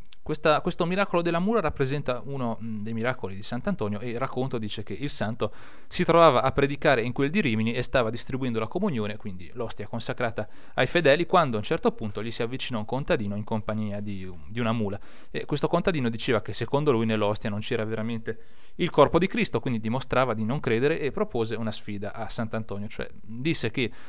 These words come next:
ehm, avrebbe tenuto la mula a digiuno per tre giorni e poi le avrebbe messo davanti un mucchio di biada e un'ostia consacrata, e nel caso in cui la mula avesse scelto, ehm, l'ostia, eh, il contadino avrebbe creduto e si sarebbe quindi convertito alla fede cattolica.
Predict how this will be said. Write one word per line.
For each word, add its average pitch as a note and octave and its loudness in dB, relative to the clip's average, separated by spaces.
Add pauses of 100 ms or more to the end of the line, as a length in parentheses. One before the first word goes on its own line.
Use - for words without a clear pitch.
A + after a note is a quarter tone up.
(140)
ehm, A2 -2
avrebbe D3 4
tenuto D3 2
la G#2+ 2
mula C3 2
a G#2 2
digiuno A#2+ 2
per A2+ -2
tre A#3 0
giorni A2 0
e G#2+ -4
poi G2 -4 (160)
le C3+ -2
avrebbe C3 2
messo B2 -2
davanti A#2+ 0
un A#2+ -2
mucchio C3+ -2
di D#3 -6
biada A2 0
e A#2+ -4
un'ostia A#2+ -2
consacrata, - -6
e D3+ -6
nel A#3+ -6
caso D3 2
in - -4
cui D3 0
la G#2+ 2
mula G#2+ -2
avesse A2 -4
scelto, - -2 (420)
ehm, A2 0
l'ostia, E3+ 4
eh, G#2+ -6
il G#2+ -6
contadino C#3+ 2
avrebbe A2+ 2
creduto D3 2
e - -4
si - -6
sarebbe A2+ 0
quindi G#2 -2
convertito A#2 -2
alla G2+ -6
fede G#2 -4
cattolica. - -8